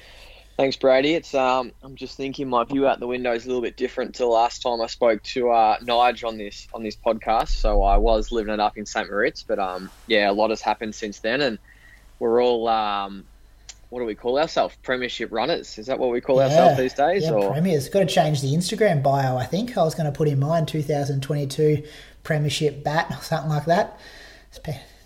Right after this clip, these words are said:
Speaker 2: people ordering tattoos, a lot's happening. So, uh, no, thank you for joining us, and probably a better view, I'd say, out the window, looking out at Bendigo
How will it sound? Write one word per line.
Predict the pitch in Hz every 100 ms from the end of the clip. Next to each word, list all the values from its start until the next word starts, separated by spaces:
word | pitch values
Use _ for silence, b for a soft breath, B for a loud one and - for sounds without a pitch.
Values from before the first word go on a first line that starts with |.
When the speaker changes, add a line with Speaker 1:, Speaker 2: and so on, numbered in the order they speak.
| -
Speaker 2:
people | - 160 160
ordering | 156 165 160 151
tattoos, | 165 151 170 190
a | 160
lot's | 160 156
happening. | 160 160 202 220
So, | - - 165 156
uh, | 156 151
no, | 151 165
thank | 165 170 175
you | 165
for |
joining | 139 170 180 226
us, | -
and | 160
probably | 190 165
a | 139
better | 139 165
view, | 180 170 156
I'd | 143
say, | 165 175
out | 170
the | 160
window, | 151 180 208 226
looking | 170 170 160
out | 156 151
at | 147
Bendigo | 156 165 165 175 175